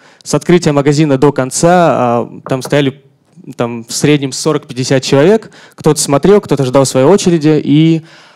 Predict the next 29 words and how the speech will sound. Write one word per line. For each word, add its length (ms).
а, 320
в 120
общем-то, 360
такого 280
ажиотажа 400
мы 120
даже 220
не 80
ожидали. 500
А, 200
и 200
мы 100
сделали 320
два 380
вывода. 580
А, 440
выводы, 500
а, 200
касаются 420
механики. 640
Первый 260
вывод 260
очень 140
простой, 320
то, 100
что 380
людям 280
нравится 360
Kinect. 360